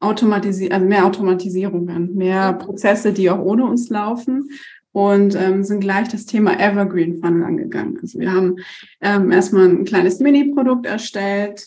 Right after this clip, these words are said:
Speaker 1: für siebenundzwanzig Euro, so Vorlagen für Werbeanzeigen und haben uns an einen Evergreen Funnel gemacht mit Webinar und, ähm, das Ziel war, dass unser Kurs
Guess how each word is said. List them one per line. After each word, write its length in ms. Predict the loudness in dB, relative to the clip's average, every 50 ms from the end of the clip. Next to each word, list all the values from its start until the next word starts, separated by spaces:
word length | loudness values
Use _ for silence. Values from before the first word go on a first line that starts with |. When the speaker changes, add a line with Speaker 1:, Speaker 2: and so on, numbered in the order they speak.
| -20 _
Speaker 1:
für 100 | -12 -10
siebenundzwanzig 800 | -6 -4 -2 -2 -2 -4 -6 -8 -8 -6 -6 -8 -10 -10 -4 0
Euro, 680 | 2 4 6 6 6 4 4 2 0 0 0 -2 -2
so 220 | -4 -6 -6 -6 -6
Vorlagen 600 | -6 -2 -2 -2 0 0 0 0 0 0 -2 -4
für 160 | -6 -6 -2
Werbeanzeigen 920 | 0 0 2 2 0 -2 -4 -6 -6 -6 -8 -6 -4 -4 -4 -6 -6 -8 -14 -18 -20 -20 -20 -20 _ _
und 420 | 2 2 4 4 4 2 0 2
haben 220 | 2 2 4 4 4
uns 240 | 4 2 2 0 0
an 160 | 0 4 4
einen 160 | 4 4 4
Evergreen 400 | 2 -2 -2 -2 -2 -2 -4 -4
Funnel 240 | -4 -2 -2 0 0
gemacht 320 | 0 0 0 -2 -2 -2
mit 120 | -6 -6 -6
Webinar 540 | -6 -6 -4 -2 0 2 2 2 2 2 -2 -4 -10 -16 _ _ _ _ _
und, 360 | -4 0 0 0 0 0 -4 -10 -14 -18 -20 -14
ähm, 640 | -6 -4 -2 0 0 0 0 0 0 2 0 0 0
das 180 | -4 -8 -8
Ziel 220 | -4 -2 -2 0 0
war, 120 | 0 -2
dass 160 | -2 -4 -4
unser 220 | -4 -4 -4 -4 -8
Kurs 560 | -8 -6 -4 -4 -4 -4 -6 -12 -18 -20